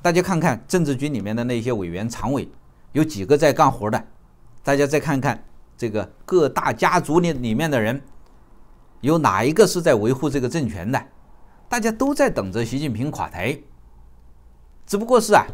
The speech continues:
中共里面这帮人都很自私，他们自己啊不想冒着风险跟习近平呢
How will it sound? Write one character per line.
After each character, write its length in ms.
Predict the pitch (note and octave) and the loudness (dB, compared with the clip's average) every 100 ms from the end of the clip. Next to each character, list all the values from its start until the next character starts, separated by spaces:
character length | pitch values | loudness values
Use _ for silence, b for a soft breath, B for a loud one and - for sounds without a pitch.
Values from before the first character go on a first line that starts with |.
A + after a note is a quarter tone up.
| - - - - - | -12 -16 -20 -20 -6
中 200 | - A#3 | -2 0
共 100 | A3+ | 0
里 80 | C3 | 0
面 140 | C3 | -2
这 120 | D#3+ | 0
帮 140 | E3+ D#3 | 2 2
人 100 | C#3+ | 2
都 120 | G3 | 0
很 180 | - F#2+ | -2 -6
自 180 | - F3 | -4 -4
私， 280 | B2+ G3 | -2 -4
他 120 | - E3 | -4 -6
们 80 | |
自 220 | F3 A#3+ G#3+ | -6 -4 -4
己 160 | - | -4
啊 140 | G2 - | -6 -4
不 100 | - | -4
想 160 | - F#2 | -2 -2
冒 160 | C3 C#3 | 0 0
着 100 | G2+ | -2
风 220 | C#3+ F3+ | -4 -4
险 220 | A2+ D#2+ | -4 -8
跟 140 | F#2+ A2 | -8 -8
习 120 | G#2+ | -6
近 140 | A#2 | -6
平 100 | F#2 | -6
呢 140 | G#2 | -6